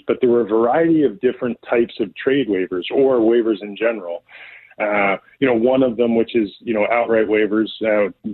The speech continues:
the other is trade waivers. Th-, those are the two most prominent. There are also release waivers. And, you know, but back in two thousand seven, there were trade waivers, and you could routinely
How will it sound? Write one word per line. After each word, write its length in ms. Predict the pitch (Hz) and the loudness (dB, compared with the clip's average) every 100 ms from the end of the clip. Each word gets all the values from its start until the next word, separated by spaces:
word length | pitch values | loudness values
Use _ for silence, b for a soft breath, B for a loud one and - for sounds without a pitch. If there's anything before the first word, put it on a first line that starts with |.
| - | -2
the 120 | 110 | 2
other 240 | 110 113 107 | 2 2 0
is 100 | - | -2
trade 300 | - 110 104 | 0 0 2
waivers. 460 | 104 107 107 107 95 | 0 2 2 0 0
Th-, 200 | 113 98 104 | -2 -2 0
those 260 | 117 110 | 0 2
are 80 | 107 | 0
the 100 | 101 - | -2 -2
two 140 | 120 110 | 0 2
most 240 | 101 95 - | 0 -2 -6
prominent. 540 | - 101 107 110 110 - | -2 0 2 0 -2 0
There 100 | 110 | 2
are 100 | 104 | 2
also 240 | 110 117 | 2 0
release 420 | 98 98 101 117 - | 0 0 0 0 0
waivers. 460 | 110 110 101 104 101 B B B B B | 2 2 2 0 0 B B B B B
And, 400 | 120 117 107 104 - _ _ _ _ _ - - | 0 2 2 0 -4 _ _ _ _ _ -6 0
you 60 | |
know, 120 | 254 208 | 2 2
but 320 | 117 - - | 0 -2 -2
back 240 | 127 127 | -2 0
in 80 | 127 | -4
two 140 | - | -2
thousand 340 | 139 131 117 104 | 0 0 0 0
seven, 340 | 165 143 117 | 0 0 -2
there 100 | 113 | 0
were 100 | 107 | -2
trade 260 | - 151 139 | 0 0 0
waivers, 380 | 107 98 98 95 | 0 0 -2 -2
and 140 | 110 | -2
you 100 | 117 | -2
could 200 | 131 127 | -2 -4
routinely 880 | 110 120 110 - 180 175 120 104 104 | 0 0 -2 -2 0 2 0 -2 -6